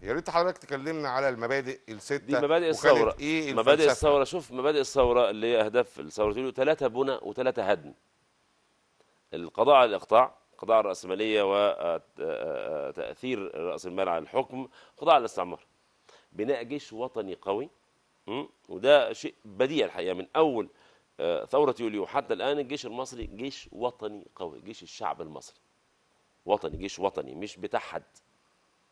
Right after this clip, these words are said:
Speaker 2: خدت بال حضرتك؟ ال-، آه، آه، بناء عدالة اجتماعية، وده الحقيقة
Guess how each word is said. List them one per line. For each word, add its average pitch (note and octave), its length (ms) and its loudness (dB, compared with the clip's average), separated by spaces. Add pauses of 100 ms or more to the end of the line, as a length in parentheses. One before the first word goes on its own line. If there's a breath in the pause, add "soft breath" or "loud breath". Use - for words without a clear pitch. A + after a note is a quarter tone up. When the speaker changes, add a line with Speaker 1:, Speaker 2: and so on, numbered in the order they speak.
(180)
Speaker 2:
خدت - 160 -20
بال F#2 120 0
حضرتك؟ B2 340 0 (360 loud breath)
ال-، A2 320 -6
آه، G2+ 520 -2
آه، - 20 -10
بناء G2+ 300 -4
عدالة B2 320 -6
اجتماعية، G2+ 520 -8 (560 soft breath)
وده E3+ 380 2 (120)
الحقيقة B2 420 -2